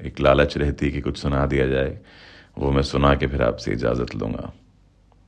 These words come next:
कहाँ है वो शेर? उनकी बहुत सारी किताबें मेरे पास है। मैं इस वक्त जहाँ बैठा हूँ, अपने स्टूडियो में, वहाँ चारों तरफ किताबें हैं, बहुत सारी शायरी पढ़ता हूँ, उनमें निदा साहब का नाम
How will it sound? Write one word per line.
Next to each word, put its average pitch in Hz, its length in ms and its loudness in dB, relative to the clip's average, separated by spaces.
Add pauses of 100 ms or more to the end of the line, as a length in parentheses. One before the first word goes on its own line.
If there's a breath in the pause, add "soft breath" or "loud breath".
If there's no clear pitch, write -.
(200)
कहाँ 95 320 4
है 95 140 6
वो 76 140 4
शेर? 67 320 2
उनकी 90 240 0
बहुत 135 320 6
सारी 123 260 8
किताबें 82 360 6
मेरे 85 200 6
पास 80 320 6
है। 95 100 2
मैं 87 120 4
इस 82 180 -2
वक्त 76 120 0
जहाँ 78 240 2
बैठा 73 280 2
हूँ, 82 260 0
अपने - 500 -10
स्टूडियो 73 380 2
में, 76 100 4
वहाँ 71 160 2
चारों 71 300 4
तरफ 78 320 2
किताबें 73 420 4
हैं, 82 340 0
बहुत 69 240 0
सारी 69 180 2
शायरी 69 340 2
पढ़ता 73 300 0
हूँ, 82 100 4
उनमें 78 140 2
निदा 71 220 2
साहब 71 280 -2
का - 160 -6
नाम 69 320 0